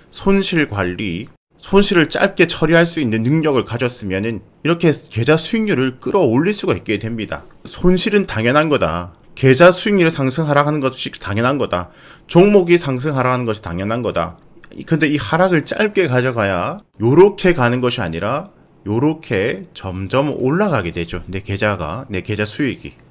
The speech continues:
손절을 한 사람은 오늘같이 기술적 반등장은 기회의 장이고, 자,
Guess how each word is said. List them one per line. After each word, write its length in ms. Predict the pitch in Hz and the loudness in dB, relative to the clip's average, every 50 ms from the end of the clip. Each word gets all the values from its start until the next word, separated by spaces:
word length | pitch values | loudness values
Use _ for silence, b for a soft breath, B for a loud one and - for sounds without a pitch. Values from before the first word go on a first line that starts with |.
| _ - | _ -20
손절을 580 | - - - - - 170 170 170 185 190 185 185 | -18 -16 -10 -2 2 2 4 6 6 6 6 4
한 240 | 175 - 208 220 214 | 2 2 0 0 0
사람은 520 | 208 190 147 123 113 123 135 139 120 104 - | 2 2 2 2 2 2 0 0 -2 -2 -4
오늘같이 680 | - 139 151 160 156 139 127 117 - - - 147 139 135 | -2 0 0 0 2 2 0 0 0 -4 -4 -4 -4 -4
기술적 480 | - 151 147 - 175 170 - 143 - - | -4 -6 -4 -4 -4 -4 -4 -6 -6 -6
반등장은 880 | 101 98 95 104 107 127 131 120 113 104 90 90 107 110 117 113 - | -6 -4 -4 -2 -2 -2 -2 -4 -4 -6 -8 -6 -6 -6 -6 -6 -10
기회의 580 | - - - 139 143 165 202 214 196 185 170 147 | -10 -8 -6 -4 -2 0 2 2 2 0 0 -2
장이고, 560 | - 127 123 139 135 110 85 - - 82 85 - - _ _ _ - | -2 -2 -2 0 0 -2 -4 -6 -8 -14 -14 -14 -20 _ _ _ -8
자, 200 | - 151 143 135 | -4 -4 -2 -2